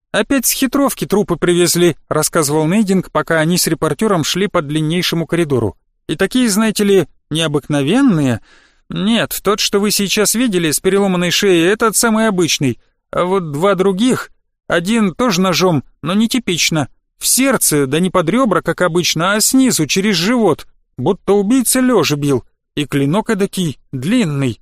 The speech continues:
в пол руки". Гелеровский усмехнулся про себя. Он-то помнил и клинок, и тот самый необычный удар, о котором говорил Нейдинг. "А второй, — продолжал профессор, — так и вовсе две пули в груди. А это, скажу я вам, для хитровки дело невиданное.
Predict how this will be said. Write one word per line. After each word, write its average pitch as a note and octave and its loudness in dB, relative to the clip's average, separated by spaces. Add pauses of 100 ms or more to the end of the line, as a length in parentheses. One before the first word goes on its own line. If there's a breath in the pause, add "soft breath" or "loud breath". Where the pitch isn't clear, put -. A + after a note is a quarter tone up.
(120)
в - -14
пол A3+ 2
руки". G#3+ 0 (600)
Гелеровский D#3 -2
усмехнулся E3+ -2
про C3+ -4
себя. B2 -2 (540)
Он-то A3 0
помнил G3 0
и A3 -2
клинок, E3+ 0
и D3+ 0
тот G#3 -2
самый F#3 0
необычный E3+ -2
удар, D#3+ 0
о F3+ -2
котором F3+ -2
говорил F3 2
Нейдинг. D#3+ -2 (600)
"А B2 0
второй, — C#4+ 0
продолжал E3 0
профессор, — E3 -2
так - -4
и D3 2
вовсе A#3 0
две G#3+ 0
пули A#3 0
в E3 -2
груди. F#3+ 0 (240)
А C3+ 0
это, F#3 0
скажу F#3+ 0
я G3 4
вам, F#3+ 2
для F3+ 0
хитровки F#3+ 0
дело F3+ 2
невиданное. F3 2